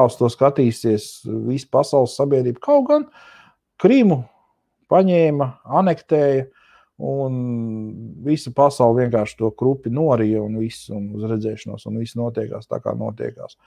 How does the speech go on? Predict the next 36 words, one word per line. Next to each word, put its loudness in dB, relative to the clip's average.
Labi, 4
noteikts 0
sankcijas, -4
jo, -6
nu, -10
kaut 4
kas 2
bija 2
jārāda, 2
ka -20
kaut -2
ko -2
dara, 2
un -4
ir, 0
protams, 0
zaudējumi 2
šiem -6
te -18
cilvēkiem, -2
pret -12
kuriem 0
ir -4
noteikts -4
sankcijas, 0
bet 0
no 0
otras 0
puses, -2
piedodiet, 6
atvainojiet, 0
tā 4
ir -2
vien-, -4
tā 4
ir 2